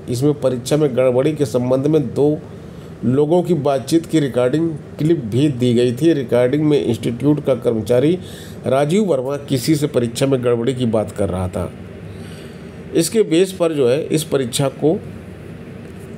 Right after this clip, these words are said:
पोस्टपोन किया गया है, आगे की डेट बाद में आपको बताई जाएगी। अगर ये सारी चीज़ें ना होती तो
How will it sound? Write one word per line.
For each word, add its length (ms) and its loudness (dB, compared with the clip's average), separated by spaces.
पोस्टपोन 600 2
किया 240 2
गया 220 4
है, 160 -2
आगे 260 2
की 140 0
डेट 340 2
बाद 260 2
में 220 4
आपको 340 -2
बताई 340 0
जाएगी। 280 -4
अगर 260 2
ये 140 4
सारी 240 0
चीज़ें 300 2
ना 160 2
होती 360 2
तो 120 4